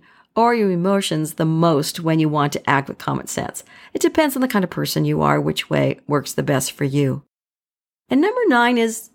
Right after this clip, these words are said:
don't try to change anyone. They won't do it even if you really want them to. They'll be kicking and screaming the whole way. If what you're doing by some of your reactions to people are trying to change them,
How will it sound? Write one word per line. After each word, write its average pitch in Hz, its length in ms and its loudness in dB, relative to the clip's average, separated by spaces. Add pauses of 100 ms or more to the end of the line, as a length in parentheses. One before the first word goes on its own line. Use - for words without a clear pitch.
don't - 160 -20
try 247 160 0
to 180 80 2
change 139 340 -2
anyone. 214 540 -2 (420)
They 262 140 0
won't 285 240 0
do 302 160 2
it 294 120 0
even 277 280 0
if 294 140 -2
you 285 180 0
really 302 220 0
want 320 220 0
them 320 140 -2
to. 254 280 0 (180)
They'll 214 200 2
be 214 140 -2
kicking 269 360 -2
and 196 80 -2
screaming 240 460 -2
the 135 140 0
whole 190 480 2
way. 160 420 0 (600)
If - 160 -4
what 269 160 2
you're 302 100 0
doing 196 560 0 (160)
by 175 140 0
some 202 240 2
of 214 100 2
your 202 180 2
reactions 170 520 0
to 196 80 -2
people 190 400 -2
are 165 80 -4
trying 165 340 -2
to 175 100 -4
change 151 460 -2
them, 240 280 -2